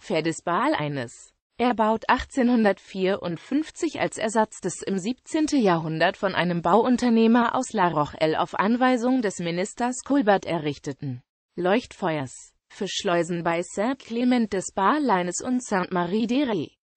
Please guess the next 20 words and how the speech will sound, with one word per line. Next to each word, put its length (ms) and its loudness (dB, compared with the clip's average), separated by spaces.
Sie 180 2
stehen 440 0
zwar 360 -2
unter 260 -4
Denkmalschutz, 1000 -4
werden 320 2
aber 180 0
von 220 -2
einer 240 0
Interessengemeinschaft 1300 -4
instand 540 -2
gehalten 560 0
und 220 -4
betrieben. 640 -6
Der 120 4
Fang 340 0
steht 360 0
den 160 0
Mitgliedern 560 -2
zu. 380 -6